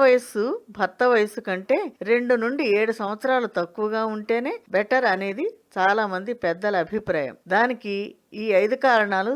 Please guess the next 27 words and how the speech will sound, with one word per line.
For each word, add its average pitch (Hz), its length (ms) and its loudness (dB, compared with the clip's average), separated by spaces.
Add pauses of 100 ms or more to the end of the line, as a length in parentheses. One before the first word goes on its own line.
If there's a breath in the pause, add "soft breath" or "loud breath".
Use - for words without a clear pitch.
సూచిస్తున్నారు 220 840 -6
పెద్దలు. 143 340 -2 (220)
మొదటిది, 240 440 0 (220)
తెలివి 277 400 4
విషయంలో. 151 440 -4 (220)
సహజంగానే 269 720 0 (180)
మహిళలకు 233 560 0 (280)
తెలివి 226 340 0
ఎక్కువగా 247 340 0 (100)
ఉంటుంది. 147 320 -12 (180)
వీరు 254 260 0 (240)
మూడు 240 280 2
నుండి 262 280 -2 (320)
ఐదు 233 200 0
సంవత్సరాలు 247 520 0 (140)
అడ్వాన్స్ 233 460 0 (100)
గా 269 60 4 (160)
ఆలోచిస్తారు. 170 640 -2 (140)
కాబట్టి 185 480 0 (280)
వీరికి, 240 440 0 (400)
వీరి 240 320 -2
కన్నా 240 260 0 (200)
తక్కువ 214 340 0
వయసున్న 226 420 2
వారితో 196 300 2 (100)
వివాహం 202 420 0
జరిపించి 220 480 -2